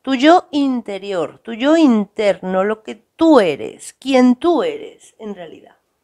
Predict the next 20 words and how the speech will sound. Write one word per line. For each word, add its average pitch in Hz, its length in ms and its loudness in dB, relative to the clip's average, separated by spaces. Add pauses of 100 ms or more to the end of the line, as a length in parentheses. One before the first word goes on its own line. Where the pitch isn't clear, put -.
(600)
Esa 330 240 -8
carta 370 300 -2
refleja, 311 880 0
em, 226 800 -4 (1000)
que 294 140 0
debes 359 260 4
de 330 140 2
tener 254 340 0
cuidado 220 580 -2
porque 220 260 -14
es 233 160 -12
un 330 340 -2
año 208 480 0
donde 226 240 -6
tú 285 160 -10
vas 359 180 0
a 320 80 -2
sentirte 233 640 -6
un 226 80 -4
poquito 277 560 -6